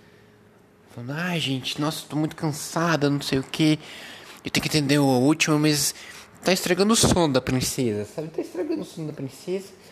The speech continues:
eu quero ir pra casa, não acredito. Foi lá, tirou foto do, do registro da, da paciente, A paciente foi a óbito,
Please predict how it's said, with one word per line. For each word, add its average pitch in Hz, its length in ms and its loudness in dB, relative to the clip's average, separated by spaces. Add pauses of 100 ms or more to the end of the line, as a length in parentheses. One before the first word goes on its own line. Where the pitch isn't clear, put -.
(260)
eu 143 80 -8
quero 147 140 -6
ir 143 40 -8
pra 143 140 -10
casa, 175 640 -6 (560)
não 156 120 -6
acredito. 151 580 -12 (240)
Foi 143 160 -10
lá, 139 120 -8
tirou 135 240 -10
foto 135 320 -10
do, 107 540 -6
do 95 80 -8
registro 101 460 -4
da, - 40 -14 (100)
da 98 60 -4
paciente, 101 640 -2 (500)
A - 20 0
paciente 131 520 0
foi 143 180 2
a 156 100 2
óbito, 139 560 -4